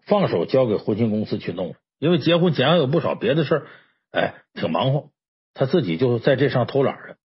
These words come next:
就没在这上面操心。结果等到现场布置完去验收的时候，这女的傻眼了，说自己花了好几万准备结婚用的这个殿堂啊，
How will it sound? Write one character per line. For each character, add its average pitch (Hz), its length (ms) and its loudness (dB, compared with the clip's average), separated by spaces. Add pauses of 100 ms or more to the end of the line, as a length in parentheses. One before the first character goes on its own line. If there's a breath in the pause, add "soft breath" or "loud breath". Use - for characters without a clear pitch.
(160)
就 147 120 0
没 127 180 2
在 175 140 4
这 147 100 2
上 143 200 2
面 113 100 0
操 117 160 2
心。 104 240 -4 (580 loud breath)
结 262 140 4
果 277 120 4
等 165 200 2
到 202 80 4
现 240 260 2
场 98 240 0
布 233 160 2
置 117 140 2
完 131 240 0
去 180 100 4
验 196 220 4
收 151 240 4
的 139 40 4
时 98 120 -4
候， 90 80 -2
这 139 120 2
女 95 160 0
的 80 120 -6
傻 85 180 -2
眼 85 140 0
了， - 80 -14 (720)
说 214 100 2
自 240 160 4
己 135 140 4
花 202 280 2
了 208 60 4
好 190 220 2
几 151 80 4
万 175 260 4
准 104 240 0
备 165 200 4
结 160 200 2
婚 160 180 2
用 175 200 4
的 139 100 4
这 143 120 2
个 139 80 2
殿 156 180 2
堂 80 260 -4
啊， - 100 -8